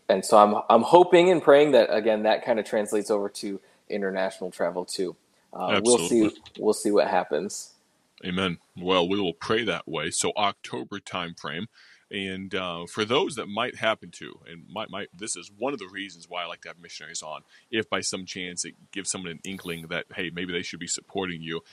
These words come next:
Speaker 2: how would they go about that? You know, if they'd like to, sending church and where support would go to and how they could contact you on social media and things like that.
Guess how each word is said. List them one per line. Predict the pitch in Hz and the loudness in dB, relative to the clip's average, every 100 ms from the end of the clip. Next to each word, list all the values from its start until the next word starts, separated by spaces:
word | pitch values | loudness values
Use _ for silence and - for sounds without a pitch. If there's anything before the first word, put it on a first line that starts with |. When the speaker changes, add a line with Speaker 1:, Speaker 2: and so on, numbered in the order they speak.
| - | -16
Speaker 2:
how | - 131 370 | -2 0 0
would | 165 | -2
they | 135 | -4
go | 117 127 | -2 -4
about | 87 - 92 95 92 | -6 -6 -6 -6 -10
that? | 98 80 - - _ _ | -8 -8 -10 -20 _ _
You | 82 | -16
know, | 82 | -12
if | 85 - | -12 -12
they'd | 87 | -12
like | 87 85 - | -8 -10 -10
to, | 87 | -12
sending | - 113 107 | -8 -6 -8
church | 95 - 110 107 82 | -8 -4 -4 -4 -10
and | 87 | -12
where | 101 104 | -6 -6
support | 98 98 - 90 | -8 -12 -12 -12
would | 90 - | -14 -8
go | 95 | -6
to | 98 - 98 | -6 -6 -6
and | 90 | -4
how | 120 | -4
they | 110 | -4
could | 95 - | -8 -10
contact | 95 95 113 - 82 - | -8 -8 -8 -12 -12 -12
you | 90 87 | -16 -14
on | 80 | -12
social | - 95 - | -10 -10 -10
media | 82 90 98 80 | -14 -12 -12 -12
and | 85 | -14
things | 80 - | -18 -18
like | - | -16
that. | 85 | -14